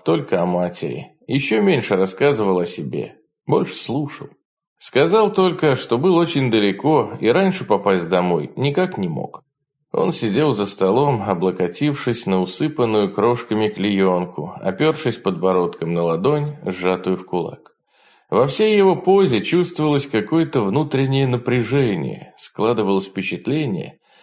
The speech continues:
что он оказался перед каким-то непростым выбором, мучительно размышляет над тем,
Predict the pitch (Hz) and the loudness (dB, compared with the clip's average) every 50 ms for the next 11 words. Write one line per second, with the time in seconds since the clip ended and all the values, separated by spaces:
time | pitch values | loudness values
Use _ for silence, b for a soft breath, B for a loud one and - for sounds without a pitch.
0 | b b b b - - - 180 196 214 202 185 - - 120 117 117 160 165 160 | b b b b -12 -4 0 2 2 4 4 2 2 2 2 2 4 2 2 0
1 | - - 131 - - 110 104 98 98 - - 95 95 - 151 156 143 135 131 113 | 0 -2 -4 -2 0 0 0 0 -2 0 -2 -2 0 0 -2 -2 0 0 0 0
2 | 113 104 - 98 98 95 95 - - 135 139 127 107 98 110 139 139 120 - - | 0 -2 -2 0 -2 -2 -2 -2 -2 0 0 0 0 0 0 -2 0 -2 -2 -4
3 | 73 53 - - - - - - 98 98 95 - - 170 175 170 - 170 147 147 | -4 -4 -4 -8 -10 -14 -10 -6 -4 -4 -4 -2 -4 -4 -4 -2 -2 -2 0 2
4 | 143 131 120 110 98 95 95 95 95 - - 123 151 165 165 156 120 98 - 101 | 2 2 2 2 0 0 -2 -2 -2 -2 -4 -2 0 0 0 0 0 -2 -2 -2
5 | 101 95 92 - - - - - 180 175 139 101 95 - | -2 -2 -2 -2 -6 -8 -2 0 0 0 0 -4 -6 -12